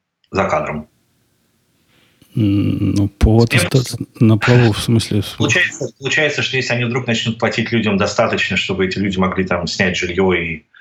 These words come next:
Speaker 1: купить себе еду, после этого они станут убыточными.
Speaker 2: Ну, это ритейл-бизнес,
Speaker 1: Это
Speaker 2: да. У них,
Speaker 1: что?
Speaker 2: у них очень маленькая маржа.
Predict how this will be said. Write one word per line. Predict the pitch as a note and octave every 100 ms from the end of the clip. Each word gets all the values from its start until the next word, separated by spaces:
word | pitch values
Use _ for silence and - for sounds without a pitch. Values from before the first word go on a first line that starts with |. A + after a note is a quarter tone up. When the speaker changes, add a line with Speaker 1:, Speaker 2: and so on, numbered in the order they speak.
| - - -
Speaker 1:
купить | - F#2+ F#2+
себе | - F#2+ F2+
еду, | F#2 D#3+ F#3 -
после | G#2 G2+ B2
этого | - G2
они | G2+
станут | - G2+ F#2
убыточными. | F2+ F#2 - - - -
Speaker 2:
Ну, | A#2+ C3 F3
это | E3
ритейл-бизнес, | D#3 - E3+ A2 A2+ F#2 G2
Speaker 1:
Это | B2
Speaker 2:
да. | A#2+
У | G#2+
них, | C#3
Speaker 1:
что? | D3
Speaker 2:
у | D#3+ D#3
них | E3+
очень | F3+ - A#2
маленькая | A#2+ E3+ F3 D3+ D3+
маржа. | D3 D3 C3+ F2+